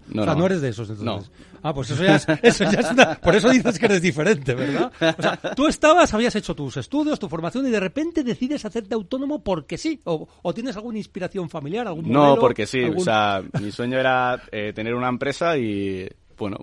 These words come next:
Speaker 1: pues cuanto an-, en cuanto pude lo, lo intenté.
Speaker 2: Vale, entonces te hemos dejado en el coworking, te has metido ahí al coworking de autónomo y ¿qué es lo que pasa después?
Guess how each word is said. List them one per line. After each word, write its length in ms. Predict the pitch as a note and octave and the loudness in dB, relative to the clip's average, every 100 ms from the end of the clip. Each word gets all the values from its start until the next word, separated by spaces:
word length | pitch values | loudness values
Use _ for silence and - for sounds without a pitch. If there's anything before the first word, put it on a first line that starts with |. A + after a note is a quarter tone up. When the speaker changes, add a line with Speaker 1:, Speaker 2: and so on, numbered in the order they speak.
| - | -8
Speaker 1:
pues 180 | G2+ | -8
cuanto 340 | - G2+ G2 G2+ | -6 -6 -4 -4
an-, 140 | A2 - - | -6 -8 -14
en 120 | G#2 | -12
cuanto 300 | G#2 G2+ G#2+ | -10 -10 -12
pude 280 | G#2 A#2 C3 | -12 -6 -4
lo, 380 | B2+ A2 G2+ G2+ _ _ _ | -2 -4 -6 -12 _ _ _
lo 100 | A2 | -6
intenté. 560 | A2+ G#2+ G2+ G2 G2+ - _ - - - | -4 -4 -6 -6 -8 -10 _ -20 -20 -2
Speaker 2:
Vale, 200 | F3+ D#3 | 2 2
entonces 220 | D3 G3 | 0 -2
te 60 | C4 | -2
hemos 140 | C#4+ | -2
dejado 240 | A3+ - C4 | -2 -2 -2
en 60 | |
el 60 | G3 | -2
coworking, 600 | F#3+ D#3 C#3+ A2 C3 A#2 | -2 0 0 -2 -8 -4
te 80 | G#3+ | -4
has 80 | F3+ | 0
metido 280 | G#3 G#3 F#3+ | 0 2 4
ahí 80 | F3+ | 4
al 100 | E3+ | 4
coworking 400 | E3+ F#3+ F#3 E3+ | 4 4 2 0
de 60 | |
autónomo 420 | F3 F3 A3+ A#3 A3 | 0 2 2 4 4
y 100 | F3+ | 2
¿qué 120 | A#3 | 0
es 60 | |
lo 80 | A3 | -2
que 80 | D3 | -6
pasa 260 | C3 B2 B2+ | -10 -10 -12
después? 460 | A#2+ - G#2 G2+ | -12 -14 -16 -16